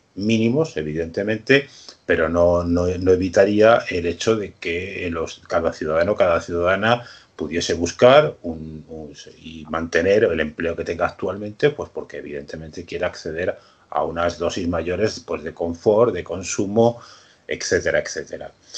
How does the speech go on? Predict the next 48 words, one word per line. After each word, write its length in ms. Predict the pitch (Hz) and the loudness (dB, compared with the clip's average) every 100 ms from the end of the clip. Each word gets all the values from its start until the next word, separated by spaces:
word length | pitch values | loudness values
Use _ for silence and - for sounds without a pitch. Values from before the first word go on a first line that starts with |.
| - - - _ | -18 -20 -20 _
Y 200 | 85 85 | -4 0
de 260 | 95 87 101 | 2 4 2
hecho, 260 | - 117 | 6 6
más 260 | 98 90 85 | 6 2 0
o 60 | |
menos, 440 | 98 117 117 135 123 | 2 4 4 2 0
dentro 340 | 85 85 90 | -4 -4 -4
de, 240 | 85 76 71 | -2 -2 -4
de 180 | 73 | -8
los, 380 | 71 71 - 85 80 | -8 -8 -10 -12 -8
de 100 | 78 | -6
los 180 | 76 | -6
estudios 340 | 85 - 92 90 | -8 -6 -4 -4
que 80 | 92 | -2
se 160 | 101 | -2
han 80 | 90 | 0
ido 140 | 90 | 2
haciendo, 520 | 85 123 123 123 131 151 - | 2 4 2 2 -4 -6 -8
porque 360 | 82 - 80 - | -8 -6 -8 -4
la 120 | 80 | 0
renta 260 | 82 87 - | 2 4 4
básica 720 | 95 - 92 98 90 85 85 - - - - - | 6 4 0 2 4 4 -2 -8 -20 -20 -16 -8
eh, 520 | 85 87 82 85 82 - | -4 -2 -2 -2 -4 -2
aunque 380 | 98 87 87 85 | 0 0 2 2
no 120 | 101 | 2
se 180 | - 101 | 4 4
ha 20 | |
llegado 480 | - 87 92 85 82 | 4 4 4 4 2
a 60 | |
llevar 260 | 80 85 90 | 2 4 4
a 120 | 87 | 4
cabo 300 | - 98 87 | 8 8 8
en 200 | 78 76 73 - | 2 -4 -14 -14
realmente 440 | - 76 82 80 | -6 -4 -4 -6
en 80 | 80 | -6
ningún, 500 | 76 76 82 78 76 | -6 -8 -8 -8 -10
eh, 240 | 73 73 69 | -10 -12 -12
en 60 | 76 | -14
ningún 280 | 73 76 73 | -14 -10 -10
estado, 240 | - 104 | -2 0
en 80 | 90 | 0
ningún 260 | 82 85 82 | -2 -2 2
país 220 | 90 - | 2 0
como 300 | - 71 73 | -2 -4 0
tal, 280 | 98 95 82 | 4 4 4
de 60 | |
una 100 | 85 | -4
manera, 420 | 80 82 80 76 | -6 -4 -4 -6